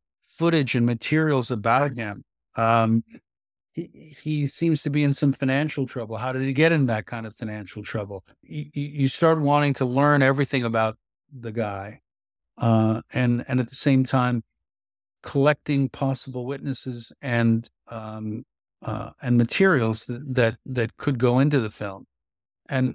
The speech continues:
and then, then you slowly, it's, it's, it's, it's a little bit like,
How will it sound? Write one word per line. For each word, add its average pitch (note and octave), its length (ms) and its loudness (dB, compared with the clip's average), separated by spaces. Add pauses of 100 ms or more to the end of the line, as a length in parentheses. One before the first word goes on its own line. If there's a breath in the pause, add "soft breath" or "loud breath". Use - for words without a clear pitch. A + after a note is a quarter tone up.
and C#3 240 0
then, C#3 320 2 (160)
then C3+ 260 4
you C3 180 2
slowly, C#3+ 800 2
it's, A2+ 180 -6
it's, B2+ 220 -10
it's, B2+ 540 -12
it's C3 240 -6
a C3 40 4
little D#3+ 300 6
bit A2+ 220 -4
like, A2+ 360 2